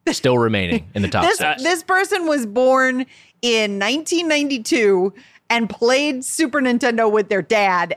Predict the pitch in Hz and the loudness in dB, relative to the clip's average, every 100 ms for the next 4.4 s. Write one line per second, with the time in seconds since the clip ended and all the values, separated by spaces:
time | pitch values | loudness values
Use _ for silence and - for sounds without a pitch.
0 | - 220 226 - 247 233 254 254 240 196 | -2 0 -2 -2 0 2 2 2 0 0
1 | 226 233 214 180 214 196 147 120 - _ | 0 0 -2 -2 0 0 0 -6 -14 _
2 | _ - - 269 269 262 202 - 226 220 | _ -6 0 2 2 4 2 2 0 2
3 | 240 220 226 185 208 185 185 196 233 226 | 0 0 0 0 0 0 0 2 0 0
4 | 190 254 277 | 0 0 -2